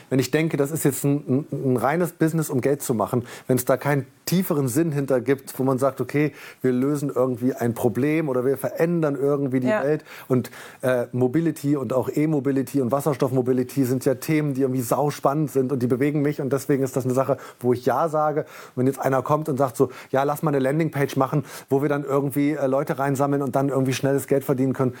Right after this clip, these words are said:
Speaker 1: sowas würde ich nicht machen. Da habe ich keine Lust.
Speaker 2: Also geht's dir auch schon um, um Purpose, also um den, den
Speaker 1: Ja.
Speaker 2: tieferen Sinn und den Wert von Arbeit und,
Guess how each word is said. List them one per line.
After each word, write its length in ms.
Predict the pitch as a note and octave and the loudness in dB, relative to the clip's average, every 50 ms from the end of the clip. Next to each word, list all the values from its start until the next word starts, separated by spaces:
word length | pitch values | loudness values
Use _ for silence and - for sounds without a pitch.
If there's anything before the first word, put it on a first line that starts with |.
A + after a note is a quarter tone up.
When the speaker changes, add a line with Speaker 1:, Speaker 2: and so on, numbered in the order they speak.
| - - | -12 -10
Speaker 1:
sowas 300 | - - C3+ C3+ B2+ A2 | -4 -2 0 0 0 0
würde 120 | A#2+ A#2+ A#2 | -2 -4 -4
ich 60 | - | -4
nicht 160 | A#2 G#2+ - | -4 -6 -4
machen. 240 | G2 F2+ - A2 G2 | -6 -6 -4 -4 -2
Da 80 | F#2 A2+ | 0 0
habe 100 | A2+ G#2 | 0 -2
ich 60 | - | -2
keine 180 | - A#2 G#2 | -2 0 0
Lust. 140 | G2+ G2+ - A#3 | 0 0 0 0
Speaker 2:
Also 120 | A#3 B3+ | 0 0
geht's 200 | A#3+ D#4+ D#4+ - | 0 -2 -2 0
dir 180 | - A#3+ - - | 0 0 2 2
auch 180 | G3+ A3 B3+ B3+ | 0 -2 -2 -4
schon 300 | - B3+ A#3 A#3 G#3 - | -4 -4 -2 -2 -2 0
um, 400 | - G3+ G#3 G#3 G3+ G3 - - | 0 0 0 0 0 -2 0 0
um 140 | F#3+ G3 | 0 0
Purpose, 460 | G3 B3 C#4 C#4+ C#4 F#3 E3 D#3 D#3+ - | 0 0 0 0 0 0 -2 0 0 0
also 280 | - E3 F3 F3+ F#3 F3 | 0 0 0 0 -2 0
um 200 | - F#3+ F#3+ F#3+ | 0 0 0 0
den, 340 | F#3+ F#3 F#3+ F#3+ F#3 F#3 F3+ | 0 0 0 0 0 0 0
den 120 | F#3 F#3+ | 0 0
Speaker 1:
Ja. 80 | F#3+ A3 | 2 2
Speaker 2:
tieferen 340 | C4 C4 C#4 B3 G#3+ G#3+ G#3 | 2 2 2 2 0 0 0
Sinn 240 | G#3+ A#3+ B3 A#3 | 0 0 0 0
und 140 | A3 G3+ F#3+ | -2 -2 -2
den 120 | G3 F#3+ F3+ | -2 0 0
Wert 240 | G3+ G3 G#3+ A#3+ | 0 0 0 -2
von 180 | - - C4 A3+ | -2 -2 -4 -2
Arbeit 480 | - - G3+ A3 A#3 A#3+ A3+ G#3+ - - | 0 0 0 2 2 0 0 -2 -2 -2
und, 360 | - G#3+ A3+ B3+ C#4+ E4+ - | -2 0 0 0 0 -2 -4